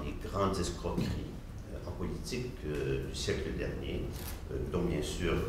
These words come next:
le protocole des Sables-Sions, qui, euh, maintenant date de cent ans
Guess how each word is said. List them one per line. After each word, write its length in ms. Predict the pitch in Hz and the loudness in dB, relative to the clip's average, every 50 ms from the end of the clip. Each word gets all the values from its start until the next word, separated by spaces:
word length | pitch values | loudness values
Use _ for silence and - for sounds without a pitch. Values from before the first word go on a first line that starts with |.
| - - - | 0 -2 -2
le 60 | 71 | -2
protocole 540 | - - - - 76 76 - 90 82 85 - | -2 -2 -2 -2 -2 0 2 2 4 4 4
des 60 | 69 | 2
Sables-Sions, 760 | - - 80 78 78 76 - - - - - 90 90 - - - - - - - - - - | 2 4 4 2 2 2 0 0 0 0 2 2 4 2 2 0 -2 -4 -6 -6 -8 -8 -8
qui, 360 | - - 101 104 107 107 110 107 - - - - - | -6 -2 0 0 2 2 2 2 2 0 -2 -2 -2
euh, 260 | - 67 65 65 65 - - | 0 2 2 2 2 2 2
maintenant 560 | - - - - - 104 98 98 87 87 - 82 - - | 0 0 0 4 8 8 8 10 8 6 4 4 4 8
date 380 | 101 95 92 - - - - - - | 8 8 8 8 4 0 -2 -2 -4
de 200 | - - - - | -2 -2 -2 0
cent 400 | - - 110 95 80 - - - | 2 6 8 8 8 8 6 4
ans 260 | - 73 90 98 - | 4 6 6 6 6